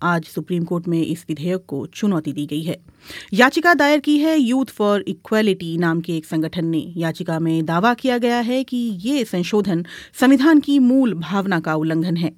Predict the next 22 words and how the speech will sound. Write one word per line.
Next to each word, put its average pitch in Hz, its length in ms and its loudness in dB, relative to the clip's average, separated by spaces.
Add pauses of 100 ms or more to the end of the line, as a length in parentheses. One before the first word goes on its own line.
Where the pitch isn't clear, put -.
(480)
मामले 214 340 4
पर 262 260 2
और 180 240 2
जानकारी 180 480 0
के 190 160 -2
लिए 208 460 0
Youth 180 280 -4
for 175 200 0
Equality 170 560 -4
के 165 180 -4
अध्यक्ष 165 560 -4
डॉक्टर 175 380 -4
कौशलकांत 226 720 -2
मिश्रा 196 400 -2
से 202 180 -4
बात 196 280 0
की 180 220 -10 (340)
बीबीसी 240 460 2
संवाददाता 196 720 0
दिलनवाज 165 600 -2
पाशा 175 420 -2
ने। 147 200 -6